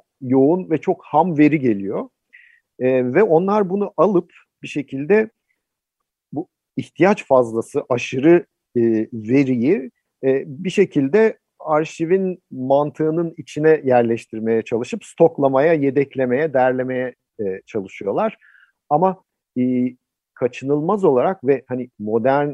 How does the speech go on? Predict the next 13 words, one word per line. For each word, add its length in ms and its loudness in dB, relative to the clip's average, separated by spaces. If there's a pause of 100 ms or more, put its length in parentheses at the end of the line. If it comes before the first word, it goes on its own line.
arşivin 480 -6
tanımlayıcı 640 -4
unsurlarından 800 -2
biri 200 -4
belki 400 -4
bu, 200 -4 (600)
kaçınılmaz 680 -4
olarak 320 -4
ciddi 300 -8
bir 140 -2
veri 180 -2
çöplüğü 400 -4
var 140 -8